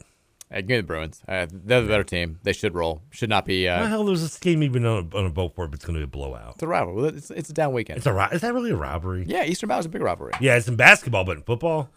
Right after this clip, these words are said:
Speaker 1: It's still a big rivalry.
Speaker 2: Basketball, I know it is. Yeah, they really don't like each other in basketball.
Speaker 1: They don't like each other in anything.
Speaker 2: That's true.
Speaker 1: Carries over to all
Speaker 2: Well, no one
Speaker 1: sports.
Speaker 2: likes them in either, so.
Speaker 1: Uh, we're not picking these games, but tonight there is college football on if you are just a sicko junkie and you, you, you can't watch normal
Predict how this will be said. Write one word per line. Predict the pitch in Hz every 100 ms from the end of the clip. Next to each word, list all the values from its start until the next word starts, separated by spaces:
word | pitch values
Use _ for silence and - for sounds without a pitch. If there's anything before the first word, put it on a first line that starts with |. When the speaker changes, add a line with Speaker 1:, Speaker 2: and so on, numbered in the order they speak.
| -
Speaker 1:
It's | 330
still | - 127
a |
big | 98 82
rivalry. | 64 - - -
Speaker 2:
Basketball, | - 143 - 92
I | 82
know | 82
it | 69
is. | 64 65
Yeah, | 73 67
they | 78
really | 92
don't | 87 73
like | 73
each | -
other | 64
in | 62
basketball. | 62 - - -
Speaker 1:
They |
don't | 143
like | 110
each | 107
other | 101
in | 82
anything. | 76 - - - _
Speaker 2:
That's | 73 -
true. | -
Speaker 1:
Carries | - 131 117
over | 101
to | 90
all |
Speaker 2:
Well, | 82
no | 120
one | 104
Speaker 1:
sports. | 87 87
Speaker 2:
likes | -
them | 78
in | 73 71
either, | 65 64 64
so. | 64 65 -
Speaker 1:
Uh, | 113 127
we're |
not | 196 185
picking | 185
these | 185 135
games, | 147 139 135
but | 139
tonight | 139 135 127 131 131
there | 131
is | 135 123 -
college | - 135
football | 117 120 113
on | 113
if | 101
you | 107 104
are | 104
just | 90 -
a | 104 - - _ - - _ _ _ _ -
sicko | - 131 123 110
junkie | 107 110 104 98
and | 98
you, | 104
you, | 101 95 -
you | 110
can't | 120 113 107 - _ _ _ _ -
watch | 120 120 -
normal | 117